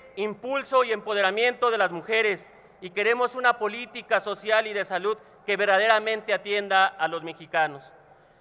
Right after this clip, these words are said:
Aquí no vemos de ninguna forma un presupuesto que atienda a las prioridades urgentes. Vemos solamente el centralismo de un presupuesto que atiende caprichos de la oficina de la presidencia.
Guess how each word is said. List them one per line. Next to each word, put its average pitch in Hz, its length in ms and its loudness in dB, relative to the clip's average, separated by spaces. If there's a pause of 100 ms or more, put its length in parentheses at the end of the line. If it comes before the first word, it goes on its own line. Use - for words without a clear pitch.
(100)
Aquí 240 440 -2 (360)
no 214 180 2
vemos 269 560 6 (120)
de 214 140 0
ninguna 247 380 2
forma 254 320 4
un 262 80 2
presupuesto 240 640 0
que 220 100 0
atienda 240 720 2
a 214 140 8
las 220 180 6
prioridades 226 640 2
urgentes. 208 720 -4 (540)
Vemos 262 400 4
solamente 262 580 2
el 247 100 0
centralismo 240 840 -2 (180)
de 202 100 -4
un 240 120 0
presupuesto 240 640 -2
que 214 80 0
atiende 226 500 0
caprichos 226 580 -2
de 196 100 -2
la 185 80 0
oficina 214 580 -4
de 185 160 -4
la 180 120 0
presidencia. 180 640 -6